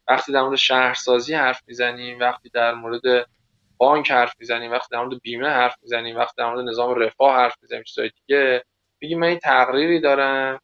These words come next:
که تو تقریر من برخورداری عموم جامعه مهمه برام. نمی‌خوام یه جامعه‌ای بسازم که رشد اقتصادیش، مثلاً عدد رشد اقتصادیش اینه و هشتاد میلیون گرسنه داره.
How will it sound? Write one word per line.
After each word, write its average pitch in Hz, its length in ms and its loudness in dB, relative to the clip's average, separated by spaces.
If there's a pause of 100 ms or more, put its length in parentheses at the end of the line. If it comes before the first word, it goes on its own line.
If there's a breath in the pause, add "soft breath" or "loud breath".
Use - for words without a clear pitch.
(300)
که 127 100 -8
تو 135 120 -12
تقریر 135 600 2
من 160 220 0
برخورداری 127 640 2
عموم 135 380 -2
جامعه 127 760 0
مهمه 127 440 -4 (180)
برام. 107 260 0 (180)
نمی‌خوام 143 460 2
یه 127 120 2
جامعه‌ای 123 420 0
بسازم 117 600 -2
که 120 140 -2
رشد 123 280 -2
اقتصادیش، 113 800 -4 (140)
مثلاً 117 320 -4
عدد 113 320 0
رشد 113 380 -2
اقتصادیش 117 280 -2
اینه 151 120 -4
و 147 80 6
هشتاد 139 360 4
میلیون 151 200 -4
گرسنه 143 400 2
داره. 113 340 -2